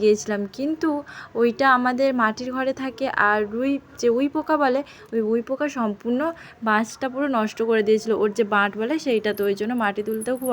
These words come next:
অসুবিধা হয়েছিল, হাত দিয়েই তুলেছিলাম অনেক কষ্ট। আর এই যে গোড়াটা দেখছেন পুরো ভেঙে গিয়েছে। কিন্তু এবার দেখুন আমি যেটা বললাম সেটাই করে আপনাদের দেখাচ্ছি। অল্প একটু মাটি নিয়েছি দেখছেন, আর গোড়াটা ওই মাটির মধ্যে প্রথমেই গেঁথে নিলাম, নিয়ে এবার কী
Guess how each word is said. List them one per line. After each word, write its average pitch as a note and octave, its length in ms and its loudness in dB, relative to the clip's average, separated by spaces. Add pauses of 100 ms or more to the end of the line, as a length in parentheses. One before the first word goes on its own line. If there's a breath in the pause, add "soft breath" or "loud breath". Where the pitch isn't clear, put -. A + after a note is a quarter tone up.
অসুবিধা A3 440 -4
হয়েছিল, A3+ 240 -4 (100)
হাত G3+ 160 2
দিয়েই A3+ 220 2
তুলেছিলাম A3+ 420 -2
অনেক G#3 160 -6
কষ্ট। G#3+ 240 -6
আর G#3 100 0
এই A3+ 100 2
যে B3 140 0
গোড়াটা G#3 340 2
দেখছেন B3 240 -6 (100)
পুরো A#3 220 2
ভেঙে G3+ 300 0
গিয়েছে। G3+ 300 0
কিন্তু G3 160 -6 (520 loud breath)
এবার C4 160 2 (100)
দেখুন B3 280 0
আমি C4 200 0
যেটা A3 240 0
বললাম C#4+ 220 0 (100)
সেটাই B3+ 280 0
করে B3 140 2 (100)
আপনাদের A#3 300 -4 (100)
দেখাচ্ছি। G#3+ 380 -4 (400 loud breath)
অল্প A#3 140 6 (100)
একটু C#4 220 -4
মাটি A#3 280 2
নিয়েছি C4+ 220 -4 (100)
দেখছেন, C#4+ 320 -4 (340 loud breath)
আর A#3 80 4 (100)
গোড়াটা A#3 320 4
ওই C#4+ 140 0
মাটির A3+ 320 0
মধ্যে B3+ 260 -2
প্রথমেই C4 380 -2 (400 loud breath)
গেঁথে B3+ 340 0
নিলাম, F#3 260 0 (420 loud breath)
নিয়ে C#4+ 220 2 (280)
এবার A#3+ 720 0
কী D4 80 -2